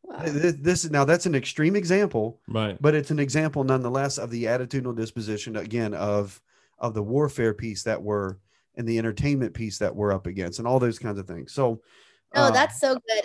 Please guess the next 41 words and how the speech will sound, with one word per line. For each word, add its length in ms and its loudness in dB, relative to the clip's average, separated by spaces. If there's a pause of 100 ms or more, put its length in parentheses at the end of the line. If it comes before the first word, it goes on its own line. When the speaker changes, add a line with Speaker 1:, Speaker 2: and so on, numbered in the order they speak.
Speaker 1:
And, 160 0 (100)
and 160 2
ultimately 640 2
it's 180 0
like, 300 2 (600)
hey, 140 0
do 200 2
we, 220 4 (520)
do 80 2
we 160 10
actually 400 6
believe 500 2
that, 380 4
like, 160 2 (120)
a 80 2
phrase 340 4
me 140 0
and 100 -2
my 120 0
friends 360 -6
throw 180 -2
around 320 -2
is 180 -4
like, 180 -2
"Hey, 240 2
it's, 300 4
it's 180 2
wartime." 680 2
<laughs> 40 -20
Like, 180 4
we, 280 0 (300)
Speaker 2:
Yeah, 180 6
Speaker 1:
we 80 6
Speaker 2:
yeah. 60 8
Speaker 1:
don't 140 6
have 160 2
Speaker 3:
Yeah. 120 -8 (320)
Speaker 1:
time 120 2
to 120 -4
just, 260 -2
like, 260 2